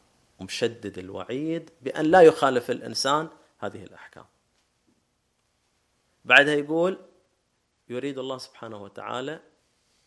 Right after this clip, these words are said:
ليبين لكم ويهديكم سنن الذين من قبلكم". فهل هذه السنن عبارة عن عادات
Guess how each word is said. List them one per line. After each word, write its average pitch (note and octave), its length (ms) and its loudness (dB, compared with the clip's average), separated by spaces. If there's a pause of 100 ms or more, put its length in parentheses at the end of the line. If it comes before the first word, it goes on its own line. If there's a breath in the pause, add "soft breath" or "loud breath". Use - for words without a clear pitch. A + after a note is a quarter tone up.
(1300)
ليبين A2 600 -4
لكم C3+ 460 0 (380)
ويهديكم A2+ 640 -2
سنن E3 600 8
الذين B2+ 560 2
من F#2+ 100 -18
قبلكم". - 520 -18 (1040)
فهل C3 300 -10
هذه A2+ 420 -12 (1120)
السنن G2+ 500 -4 (1080)
عبارة F#2+ 280 -10
عن F#2 160 -14
عادات F#2+ 760 -14